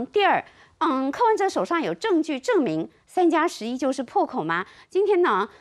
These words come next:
陈时中都已经这样子义正言辞，而且呢，呃，非常清楚地分析了三加十一的政策的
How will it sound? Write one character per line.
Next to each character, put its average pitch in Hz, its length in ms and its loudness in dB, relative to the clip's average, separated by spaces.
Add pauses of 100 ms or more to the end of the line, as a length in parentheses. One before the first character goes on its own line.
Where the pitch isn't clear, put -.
陈 339 200 2
时 320 80 -6
中 359 160 4
都 370 140 2
已 220 80 -2
经 277 180 -2
这 311 80 -2
样 240 160 0
子 196 200 -8
义 311 160 -2
正 247 140 -2
言 202 240 -2
辞， 180 160 -4
而 196 140 0
且 254 180 -4
呢， 190 220 -2 (240)
呃， 220 220 0
非 392 180 -4
常 320 200 0
清 381 240 -2
楚 165 200 -6
地 160 180 0
分 277 280 -4
析 269 260 -6
了 185 180 0 (260)
三 339 280 2
加 320 180 2
十 - 180 -8
一 233 80 -6
的 240 140 -2
政 254 260 -2
策 233 220 -2
的 180 240 0